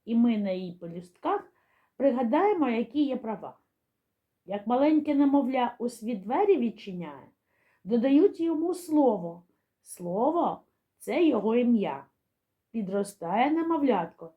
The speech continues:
чи дівчатко, чи хлоп'ятко, разом з ним іде це слово. Це його ім'я. Як тільки ми народилися, батьки, щоб до нас звертатися, дають ім'я,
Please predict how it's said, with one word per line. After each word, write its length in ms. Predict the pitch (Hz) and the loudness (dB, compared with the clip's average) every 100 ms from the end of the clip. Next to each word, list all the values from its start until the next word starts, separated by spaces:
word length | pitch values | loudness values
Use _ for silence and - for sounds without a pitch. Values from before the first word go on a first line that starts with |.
| _ _ _ | _ _ _
чи 140 | - | -4
дівчатко, 760 | 330 240 190 214 220 302 - 233 | -2 -4 -6 -2 0 0 -4 -12
чи 160 | - 214 | -10 -10
хлоп'ятко, 840 | 208 185 185 202 262 302 - 220 _ _ _ | -8 -8 -6 -4 -4 -6 -12 -14 _ _ _
разом 440 | - 233 233 233 233 | -4 -2 0 0 -2
з 100 | 214 | -2
ним 220 | 311 415 - | -4 -4 -6
іде 300 | 240 196 247 | -6 -4 -6
це 160 | - | -6
слово. 520 | 277 - 196 170 175 - _ _ _ | -10 -6 -6 -6 -12 -18 _ _ _
Це 380 | _ 202 262 359 | _ -4 -4 -4
його 520 | 220 190 185 196 220 214 | -8 -6 -4 -4 -4 -6
ім'я. 420 | 220 208 170 147 - _ _ _ _ _ _ _ | -6 -6 -6 -10 -16 _ _ _ _ _ _ _
Як 220 | 220 240 - | -4 -4 -4
тільки 280 | 254 269 | -8 -2
ми 120 | 254 254 | -2 0
народилися, 800 | 247 240 233 392 311 240 - - _ _ | 2 2 2 2 2 -2 -8 -16 _ _
батьки, 420 | 190 233 - 247 240 | -6 -6 -6 -6 -4
щоб 220 | 226 180 | -4 -6
до 160 | 175 | -4
нас 220 | 202 196 175 | -4 -4 -6
звертатися, 840 | 180 175 226 311 403 240 - - _ _ | -10 -12 -4 -2 -2 -4 -8 -16 _ _
дають 460 | 175 196 269 330 - | -8 -4 -4 -4 -12
ім'я, 460 | 254 247 185 151 | -2 0 0 -6